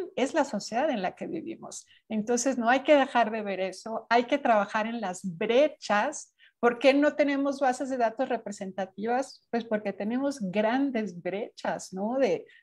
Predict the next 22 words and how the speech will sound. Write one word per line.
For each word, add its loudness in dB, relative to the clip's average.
grupos 0
que -6
históricamente -2
han -2
estado 0
excluidos -2
de -2
la -6
tecnología, -2
de 2
las -4
telecomunicaciones, -4
y 4
por 2
eso 0
no -2
captamos 0
su -8
información, -10
porque -8
están 0
fuera. -2